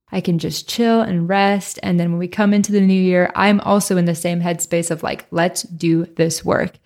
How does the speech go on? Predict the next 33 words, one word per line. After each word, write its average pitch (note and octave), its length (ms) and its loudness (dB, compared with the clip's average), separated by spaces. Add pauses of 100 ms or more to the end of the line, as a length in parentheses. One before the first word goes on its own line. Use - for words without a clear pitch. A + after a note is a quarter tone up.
(340)
I F#3 40 0
mean, F3+ 280 2
all G#3 140 6
of A3+ 80 4
those G#3 160 2
things G3+ 140 4
that F#3 80 2
we F3+ 80 2
just F3+ 180 0
mentioned F3+ 320 0
are D#3+ 100 2
great E3+ 380 0
things F3+ 280 2
to - 140 -4
talk F3 300 -2
about F3 240 2
on E3+ 100 -2
a E3+ 60 -2
discovery E3+ 540 0
call G3 260 0
with G3 140 -2
someone G#3 500 2
or F3+ 240 0
talk F3 240 -2
about F3 240 0
in F3+ 140 2
an E3 200 0
email F#3 360 2
that F#3+ 100 -2
you're F3+ 120 0
sending F3 360 2
out E3+ 220 0
to F#3+ 400 0